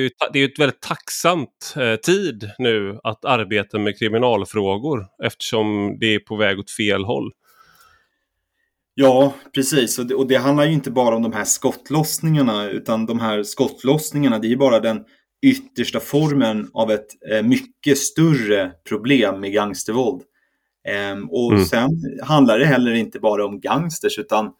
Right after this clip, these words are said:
Speaker 2: Brottsförebyggande rådets nationella trygghetsundersökning har ju visat här de, de senaste, eh, åren att vi har fått en ökning av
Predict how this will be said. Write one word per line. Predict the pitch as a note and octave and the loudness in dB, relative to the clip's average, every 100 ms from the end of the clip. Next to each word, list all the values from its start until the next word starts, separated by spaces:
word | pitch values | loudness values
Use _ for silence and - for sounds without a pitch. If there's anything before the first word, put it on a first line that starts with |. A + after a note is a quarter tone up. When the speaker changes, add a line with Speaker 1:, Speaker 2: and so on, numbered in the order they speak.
| _ _ _ _ A#2 | _ _ _ _ -2
Speaker 2:
Brottsförebyggande | B2 - A2+ A2+ A#2+ A#2 | -2 -2 -4 -2 -2 -2
rådets | A2 B2+ C#3+ D#3 D#3 | 0 0 0 -4 -4
nationella | D3 - C#3+ - | -6 -2 -2 -2
trygghetsundersökning | - - G#2+ G#2 G2 G#2 F#2+ - A#2 C#3 C#3+ D3 C3 C3+ _ _ _ - | -4 -4 -2 -2 -6 -8 -10 -4 0 0 2 2 2 0 _ _ _ -2
har | A#2 | 0
ju | A#2 | 4
visat | B2+ G#2 - D3+ D3+ | 4 4 0 0 2
här | G#2+ G2+ | 0 0
de, | G2 G#2 G#2 - | -2 -4 -8 -6
de | G#2 | -6
senaste, | - A2 G#2 G2 F#2+ - G2+ G2 F#2+ - - | -4 -2 -2 -2 -10 -4 0 0 0 -4 -6
eh, | G2+ F#2+ F#2 - | -4 -4 -2 2
åren | B2+ E3 D3+ A2 G2 | 4 6 4 2 -2
att | - | -4
vi | G#2 | -4
har | F#2+ | -4
fått | G#2 - | -6 -6
en | G#2 | -6
ökning | G#2+ G2+ - C3+ C3+ C#3 | -4 -6 -6 0 2 2
av | C3 | 0